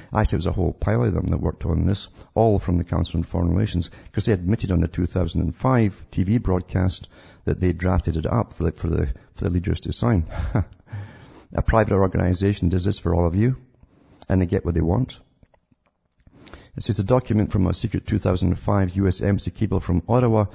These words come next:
signed by then Ambassador Paul Cellucci, states, 'An incremental and pragmatic package of tasks for a n-, new North American initiative will likely gain the most support amongst Canadian policymakers.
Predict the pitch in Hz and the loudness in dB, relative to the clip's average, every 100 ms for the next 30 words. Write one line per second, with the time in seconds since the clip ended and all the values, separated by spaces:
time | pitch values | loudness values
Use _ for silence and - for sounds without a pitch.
0 | - - - - 120 107 101 92 92 90 | -12 -20 -16 0 2 4 2 2 2 2
1 | 90 87 92 - 85 87 82 - 98 90 | 2 2 0 0 -2 -2 0 2 2 2
2 | 90 - - - - 98 107 98 92 - | 0 -6 -20 -10 -2 -2 0 0 0 -2
3 | - 95 92 - - - _ - 117 120 | -4 -2 0 -4 -10 -14 _ 0 0 2
4 | 107 107 107 - - 87 85 92 87 95 | 2 2 2 0 -2 0 0 0 2 2
5 | 120 - 117 - 117 - 101 - 87 - | 2 0 -2 0 0 2 -2 -2 -6 -2
6 | - 117 113 - - 92 92 - - 62 | 0 2 0 -2 0 2 2 -2 -10 -2
7 | - 110 110 95 92 101 - 95 92 92 | 2 4 4 4 4 2 2 2 2 2
8 | 82 87 - - 107 101 - - - - | 2 2 0 0 0 0 -4 -20 -20 -20
9 | - - 107 110 - 98 92 98 92 95 | -8 2 4 4 2 -2 2 4 4 4
10 | 92 - 92 - 101 - 92 90 - 95 | 2 0 -2 0 0 2 2 0 0 0
11 | 92 87 82 - 123 117 92 92 87 85 | 0 2 0 0 0 0 0 0 0 -2
12 | 78 | -2